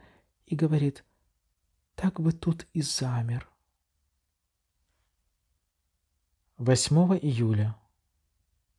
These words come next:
У папеньки что-то растёт живот. С каждым днём всё больше. Маменька говорит: "Водяная от пьянства". Девятого июля.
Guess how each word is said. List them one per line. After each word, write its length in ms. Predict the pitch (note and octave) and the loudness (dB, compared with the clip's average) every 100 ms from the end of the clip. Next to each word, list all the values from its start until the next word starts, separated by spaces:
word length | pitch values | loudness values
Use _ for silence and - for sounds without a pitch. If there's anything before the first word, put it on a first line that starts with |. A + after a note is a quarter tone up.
| _ _ _ _ _ _ | _ _ _ _ _ _
У 80 | D#3 | -4
папеньки 520 | - F3+ F#3 F3+ E3 | 4 4 6 4 4
что-то 360 | D3+ - D#3+ D3+ | 2 2 2 4
растёт 440 | D3 - - D#3 | 4 2 2 2
живот. 520 | C3 C#3 C3 B2 A2+ - _ _ _ _ | 2 0 2 2 2 -4 _ _ _ _
С 120 | - - | -6 6
каждым 500 | F3 D3+ C#3+ D#3+ C#3 | 8 8 6 4 4
днём 260 | E3+ G#3 | 4 4
всё 220 | - - D#3+ | 4 2 2
больше. 600 | C3 C3+ A#2+ - - C3 _ _ _ _ _ _ | 6 6 6 0 -6 -8 _ _ _ _ _ _
Маменька 480 | D3+ E3+ F3+ F3 F3 | 6 8 8 8 6
говорит: 500 | D#3+ D#3 D#3+ F#3 - _ _ _ _ _ | 6 6 6 4 0 _ _ _ _ _
"Водяная 840 | D#3 F3+ E3 A3 G#3 C3+ B2 B2 - - | 8 8 10 8 8 4 2 0 -6 -4
от 220 | - - | -4 -2
пьянства". 680 | - D3+ A#2+ A2 - B2 B2+ _ _ _ _ _ _ _ _ _ _ _ _ _ _ _ _ _ _ _ _ _ _ _ _ _ _ _ | 2 4 4 -2 -4 -6 -6 _ _ _ _ _ _ _ _ _ _ _ _ _ _ _ _ _ _ _ _ _ _ _ _ _ _ _
Девятого 680 | B2+ C#3 C3+ A#2 A2+ A#2+ C3 | -2 2 4 4 2 -2 -4
июля. 600 | - A#2 A2 G2+ G2+ | -4 -4 -2 -2 -2